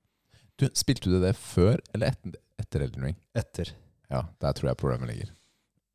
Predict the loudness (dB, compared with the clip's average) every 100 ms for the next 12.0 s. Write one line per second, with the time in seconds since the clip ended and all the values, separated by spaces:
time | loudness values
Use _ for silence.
0 | _ _ -8 -6 -8 -12 _ _ _ 2
1 | 2 4 2 0 _ -20 -2 4 4 4
2 | 0 0 0 0 -2 -2 2 4 4 2
3 | 0 0 0 -6 _ _ _ _ _ _
4 | 0 2 2 2 2 2 0 _ _ _
5 | -2 0 0 0 0 4 4 4 2 2
6 | -4 _ _ _ -10 -2 0 2 2 0
7 | -2 0 0 0 -8 _ _ _ _ _
8 | -20 -20 _ _ _ 8 10 12 10 6
9 | 10 12 12 12 12 10 8 0 6 10
10 | 10 10 8 8 6 4 6 6 6 6
11 | 8 10 8 8 2 0 2 4 6 8